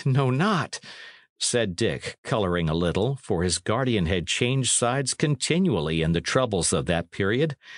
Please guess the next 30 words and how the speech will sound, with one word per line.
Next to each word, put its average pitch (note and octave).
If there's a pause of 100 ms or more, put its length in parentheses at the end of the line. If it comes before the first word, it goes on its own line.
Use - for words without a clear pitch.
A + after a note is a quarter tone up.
(280)
and B2
every C3+
change D#3
had B2
brought A#2+
him A#2
some A2+ (100)
increase G#2+
of G#2
fortune. D2+ (880)
"Ay," D#2+ (460)
returned F#2
Clipsby, D#2 (580)
"you D3+
nor B2
no B2
man, C#2+ (300)
for, A2
indeed, E2+ (360)
he D#3+
is C3+
one D3+
that G2+
goes D3
to B2
bed G2
Lancaster A2+ (320)
and G2
gets G2
up B2